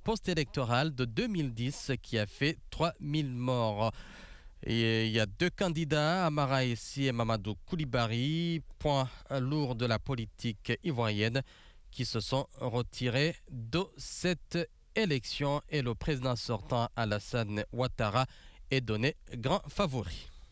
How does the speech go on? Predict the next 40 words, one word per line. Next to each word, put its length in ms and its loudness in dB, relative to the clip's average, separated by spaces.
La 120 4
Tanzanie 600 2
organise 460 2
dimanche 500 0
des 200 -2
élections 360 0
générales, 640 2
présidentielles, 760 0
législatives 640 -2
et 60 4
locales 600 0
qui 160 -6
pourraient 380 0
mettre 380 0
fin 260 0
au 120 0
règne 280 0
du 100 -2
parti 380 -2
au 80 0
pouvoir 420 0
depuis 440 -2
l'indépendance, 800 0
c'est 180 -4
le 100 -2
C 80 -8
C 80 0
M. 200 2
Le 80 0
candidat 520 2
du 100 -8
parti 420 -2
Chama 400 2
Cha 140 0
Mapinduzi, 680 -2
C 180 -6
C 200 -2
M 180 2
au 80 0
pouvoir, 560 0